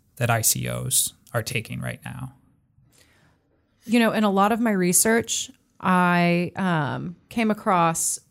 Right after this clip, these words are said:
Speaker 2: the phrase promise to build.
Speaker 1: Hmm.
Speaker 2: You mentioned the second form of these I C Os, that people can use the coins or the tokens in their particular ecosystem.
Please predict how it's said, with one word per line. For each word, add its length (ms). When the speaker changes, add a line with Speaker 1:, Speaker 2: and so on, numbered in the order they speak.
Speaker 2:
the 80
phrase 720
promise 580
to 120
build. 640
Speaker 1:
Hmm. 140
Speaker 2:
You 140
mentioned 300
the 40
second 400
form 340
of 180
these 220
I 160
C 300
Os, 360
that 460
people 220
can 220
use 420
the 80
coins 640
or 80
the 80
tokens 600
in 420
their 280
particular 500
ecosystem. 840